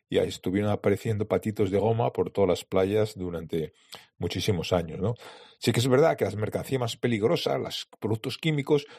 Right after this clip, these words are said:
pues tienen un etiquetado especial, tienen un control diferente, pero bueno, la mercancía general, de alguna forma,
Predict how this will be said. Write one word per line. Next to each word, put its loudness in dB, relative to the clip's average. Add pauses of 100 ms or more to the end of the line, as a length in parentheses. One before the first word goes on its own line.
(100)
pues -8
tienen 2
un 2
etiquetado 2
especial, 0
tienen -2
un -4
control 0
diferente, -2
pero -2
bueno, 0
la 0
mercancía -4
general, -2
de 0
alguna 0
forma, -2